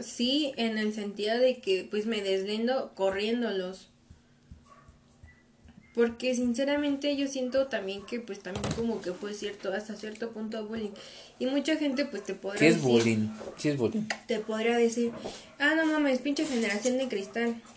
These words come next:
Speaker 1: Bueno, güey, es que, ¿qué, qué tal que él no se quiso aguantar eso? ¿Sabes? No tienes por qué criticarlo. Tú no te aguantas que te digan
Speaker 2: O sea, pero también te
Speaker 1: puto,
Speaker 2: imaginas
Speaker 1: cosas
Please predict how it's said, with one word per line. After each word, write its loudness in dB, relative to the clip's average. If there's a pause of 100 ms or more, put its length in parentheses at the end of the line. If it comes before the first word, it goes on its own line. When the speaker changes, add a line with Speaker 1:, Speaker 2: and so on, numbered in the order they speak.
(200)
Speaker 1:
Bueno, 6
güey, 8
es 2
que, 0
¿qué, 0
qué 4
tal 2
que 4
él 4
no 0
se -4
quiso -2
aguantar 0
eso? 0 (880)
¿Sabes? 0
No 0
tienes 4
por -4
qué 0
criticarlo. 0
Tú -4
no 2
te 0
aguantas 0
que -4
te -4
digan 4
Speaker 2:
O 12
sea, 8
pero 8
también 4
te 6
Speaker 1:
puto, 10
Speaker 2:
imaginas 8
Speaker 1:
cosas 2